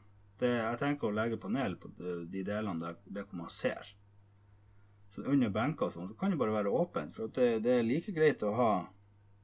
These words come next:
en viss form for lufting innpå der. Hvis det kommer vann inn, noe som det har gjort til nå, for at det, det er jo ikke bygd som et hus. Så det kommer jo noe vann inn. Det er jo impregnert materiale som ligger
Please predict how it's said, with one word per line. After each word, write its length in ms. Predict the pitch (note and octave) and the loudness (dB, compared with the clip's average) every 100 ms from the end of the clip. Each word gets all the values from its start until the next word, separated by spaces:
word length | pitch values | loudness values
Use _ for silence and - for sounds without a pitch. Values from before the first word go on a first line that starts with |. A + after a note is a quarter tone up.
| - - - - - | -20 -20 -20 -20 -8
en 140 | F#2+ A#2 | -2 0
viss 160 | B2+ - | 0 0
form 240 | A2+ G2 | 0 0
for 80 | G2 | -2
lufting 480 | F#2+ F#2 - F2+ D2+ F#2+ | 0 0 0 -6 -4 -2
innpå 240 | C3+ - | -2 -2
der. 240 | D2 C2 - - - - _ _ - _ - _ _ - - - - - - - | -6 -8 -12 -20 -20 -20 _ _ -20 _ -20 _ _ -20 -20 -20 -20 -20 -20 0
Hvis 180 | F#3+ - | 2 2
det 140 | C3 | 0
kommer 240 | - A2+ G#2+ | 4 4 4
vann 240 | A#2+ B2 | 6 6
inn, 260 | A#2+ A#2 A2+ - | 6 2 -2 -6
noe 240 | A#2 A2+ A2 | -4 -4 -4
som 160 | G#2 G2 | -2 0
det 100 | F#2+ F#2+ | -2 -2
har 160 | A2 G#2+ | 0 0
gjort 240 | A#2+ - | -2 -4
til 80 | F#2 | -2
nå, 140 | A#2+ C#3 C#3+ - - | 0 0 -4 -20 -8
for 160 | F#2+ | -6
at 80 | F#2 - | -4 -4
det, 120 | F#2 F2+ F2+ E2+ - - - - _ - _ - - - - - - - - _ - _ | -4 -4 -4 -6 -8 -18 -20 -20 _ -20 _ -20 -20 -20 -20 -20 -20 -20 -20 _ -20 _
det 60 | B2 | 0
er 40 | |
jo 60 | A2+ | 2
ikke 240 | C#3 A2+ | 2 2
bygd 220 | C3+ A#2+ G2 | 2 0 -2
som 100 | F2+ | -6
et 140 | F#2+ | -4
hus. 280 | D3+ C3 - - - - - - - - - | 0 0 -2 -6 -8 -16 -20 -20 -20 -20 -6
Så 160 | A2+ | -2
det 80 | B2 | -2
kommer 300 | - F#3 A2+ | 4 4 4
jo 80 | F#2 | 2
noe 320 | A#2+ - - | -2 0 0
vann 220 | F2 A2 F#2+ | 2 2 2
inn. 200 | F#2+ E2+ | 0 2
Det 80 | B2 | 2
er 80 | B2+ | 2
jo 80 | |
impregnert 480 | A2 A#2+ A2+ D3+ - | 0 0 2 2 0
materiale 400 | F#2+ - A#2 G#2+ | -4 -2 0 0
som 160 | F#2 F#2 | 0 0
ligger 380 | G#2+ F2 - | 0 -2 -10